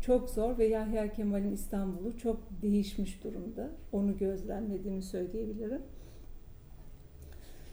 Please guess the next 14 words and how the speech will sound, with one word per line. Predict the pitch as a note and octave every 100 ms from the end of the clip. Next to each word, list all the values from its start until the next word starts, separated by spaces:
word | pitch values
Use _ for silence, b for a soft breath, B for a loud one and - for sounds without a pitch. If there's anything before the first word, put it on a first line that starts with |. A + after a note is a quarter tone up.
| B
"Gönlüm | B3+ C#4+ D4+ F4 E4+
dolu | D#4 D4
İstanbul'un | C#4+ C#4 D4+ C#4+ C4 C4 B3+ C4 C4
en | - D4 E4+
özlü | - B3+ A#3+ A3+ A3+
sesiyle | B3 A3+ A#3+ A3 A3 C4+
sandım | C4 A3+ A3+ A#3+ B3 B3
ki | A3
uzaklaştı | G#3 A3 G#3+ G#3+ G#3 G3+ G#3+
yağan | G3+ G3+ G3+ G3
kar | F#3+ G#3 A3 A3+ G#3
ve | G3+
karanlık. | A3+ G3 F#3+ G3+ A#3+ - -
Uytu-, | A3+ A#3 C#4+